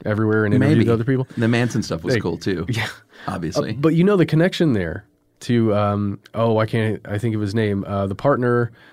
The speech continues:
Speaker 1: of the guy that John Douglas is based on.
Speaker 2: He's in Fight Club.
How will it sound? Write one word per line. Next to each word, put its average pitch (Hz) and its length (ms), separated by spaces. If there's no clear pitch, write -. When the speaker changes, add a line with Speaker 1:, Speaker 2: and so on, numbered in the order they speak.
Speaker 1:
of 107 220
the 107 60
guy 110 180
that 104 80
John 107 260
Douglas 104 340
is 104 140
based 95 320
on. 87 420
Speaker 2:
He's 90 220
in 85 120
Fight 92 200
Club. 90 240